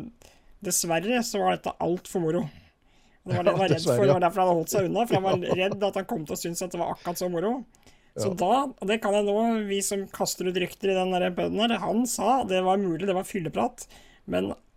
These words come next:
Speaker 1: Andreas Langhaug var der også, og han har lovet bil til Nils Wærstad på Golaga, så han skal antageligvis, ifølge dem, den kvelden i hvert fall, skulle komme og kjøre Godagsløp også i Volvo
Speaker 2: Det er
Speaker 1: to førti.
Speaker 2: tøft.
Speaker 1: For
Speaker 2: Å,
Speaker 1: han
Speaker 2: fy
Speaker 1: ble så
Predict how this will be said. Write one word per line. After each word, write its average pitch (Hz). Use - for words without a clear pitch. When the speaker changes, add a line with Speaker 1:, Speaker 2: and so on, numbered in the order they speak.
Speaker 1:
Andreas 190
Langhaug 208
var 214
der 220
også, 240
og 196
han 175
har 202
lovet 185
bil 196
til 214
Nils 185
Wærstad 180
på 196
Golaga, 202
så 220
han 190
skal 202
antageligvis, 175
ifølge 190
dem, 202
den 185
kvelden 196
i 220
hvert 175
fall, 160
skulle 185
komme 170
og 175
kjøre 160
Godagsløp 175
også 180
i 180
Volvo 165
Speaker 2:
Det 175
er -
Speaker 1:
to 151
førti. 139
Speaker 2:
tøft. -
Speaker 1:
For 120
Speaker 2:
Å, 120
Speaker 1:
han 175
Speaker 2:
fy -
Speaker 1:
ble 180
så -